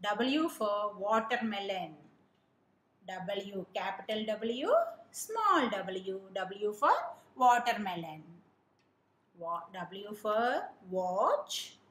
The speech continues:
W for window. X.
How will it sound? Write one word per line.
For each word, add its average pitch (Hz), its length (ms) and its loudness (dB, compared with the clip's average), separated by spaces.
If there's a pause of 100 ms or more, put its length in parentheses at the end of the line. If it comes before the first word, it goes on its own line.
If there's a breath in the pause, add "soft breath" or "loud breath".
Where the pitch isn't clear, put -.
(640)
W 381 420 4
for 262 560 4 (240)
window. 214 840 2 (3500)
X. - 540 0